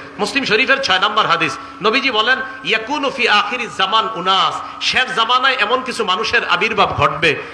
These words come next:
ইউহাদ্দিসুনাকুম বিমা লাম তাসমাউ আনতুম ওয়ালা আবাউকুম, তারা এমন এমন হাদিস তোমাদেরকে বলবে যা তোমরাও শোনো নাই, তোমাদের বাপ দাদারাও শোনে নাই।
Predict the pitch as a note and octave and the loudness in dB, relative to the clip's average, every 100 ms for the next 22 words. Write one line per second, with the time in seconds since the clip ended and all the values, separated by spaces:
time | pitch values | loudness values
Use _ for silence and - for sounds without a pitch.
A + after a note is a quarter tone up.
0 | - G3 G3 C4+ - - D4 D4 B3 B3+ | -4 -2 0 -2 -2 -4 -2 0 0 0
1 | G#3+ G#3+ B3 A#3 A3 - A#3+ - G#3 F#3 | 0 2 2 2 0 0 -2 0 0 2
2 | G3+ B3 - G#3 F#3+ F#3 E3+ E3+ D#3 D#3+ | 0 -2 -6 -6 0 2 2 2 2 2
3 | F3+ E3 F3 C#3+ A#2 - - A3 A#3+ B3+ | 2 0 2 0 -2 -14 -2 0 2 2
4 | - D4 A#3+ A#3+ G3+ A#3 G#3+ G3 B3+ - | 0 0 0 0 0 0 0 0 0 -4
5 | G3+ G3+ A3 G#3 F#3+ E3 E3 G#3+ B3 - | 0 2 2 0 0 2 2 2 2 -2
6 | - - A#3+ A#3 A3+ A3+ C4 A#3+ A3 G3+ | -8 0 0 0 -2 2 4 4 2 0
7 | G3+ B3 C4 - - C#4 C#4+ C#4+ D4 C#4+ | 2 0 0 -8 -4 2 2 4 2 2
8 | G3+ G3+ G3 F#3 G#3 G#3 G#3 A#3+ B3 G3+ | 4 4 2 2 2 4 2 2 2 0
9 | E3+ E3 D3+ | 0 2 0